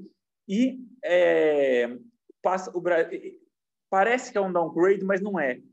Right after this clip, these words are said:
É que há tanto projeto pra fazer com o Brasil que a partir de setenta e um passa a ser um escritório nacional só no Brasil, que hoje não é mais no Rio de Janeiro,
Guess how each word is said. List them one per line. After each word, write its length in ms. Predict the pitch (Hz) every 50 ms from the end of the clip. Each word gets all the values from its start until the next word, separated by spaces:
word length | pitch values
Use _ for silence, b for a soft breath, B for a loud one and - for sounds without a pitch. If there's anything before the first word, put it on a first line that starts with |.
| _ _
É 80 | - 170
que 220 | 170 - 208 202 190
há 100 | 165 - - _
tanto 360 | - 277 294 320 311 311 277 -
projeto 420 | - 196 202 175 156 170 170 170
pra 100 | 170 - 160
fazer 240 | - 165 147 160 156
com 100 | 165 156
o 40 |
Brasil 340 | 151 151 147 139 131 156 202
que 80 | 202 202
a 40 | -
partir 220 | 180 170 - 190
de 60 | 175
setenta 300 | 202 180 180 180 180 180
e 60 | 160
um 100 | 170 185
passa 200 | 185 185 175 180
a 20 | 170
ser 100 | - 185
um 20 |
escritório 340 | 180 180 _ - 190 175 175
nacional 680 | 180 190 190 - - 220 214 180 165 165 160 165 165
só 160 | 160 - 160
no 60 | 156 151
Brasil, 420 | 156 160 160 156 160 175 208 220 - _ _ _ _
que 80 | - 202
hoje 140 | 185 170 175
não 80 | 170
é 20 | 165
mais 120 | 156 156
no 40 | 156
Rio 60 | 160
de 80 | 165 202
Janeiro, 380 | 190 175 185 190 190 190 190